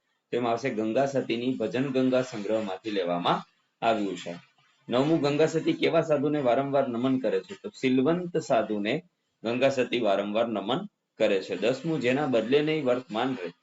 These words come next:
આ પંક્તિમાં વર્તમાન એટલે શું થશે?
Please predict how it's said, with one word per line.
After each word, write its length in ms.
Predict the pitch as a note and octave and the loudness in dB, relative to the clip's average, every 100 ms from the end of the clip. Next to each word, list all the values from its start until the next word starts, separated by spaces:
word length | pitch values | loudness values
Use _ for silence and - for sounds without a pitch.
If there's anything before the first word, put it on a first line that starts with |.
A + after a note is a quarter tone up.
| _ _ - | _ _ 0
આ 100 | C#3 | 2
પંક્તિમાં 640 | D#3 D#3+ - D#3+ D#3+ C3+ | 2 0 0 0 0 0
વર્તમાન 500 | A2 - D#3 E3+ E3+ | -2 0 0 2 0
એટલે 240 | D3 C#3+ | -2 -2
શું 260 | C#3+ - F4 | -2 -2 -4
થશે? 300 | A#2 G2+ G2 | -4 -6 -8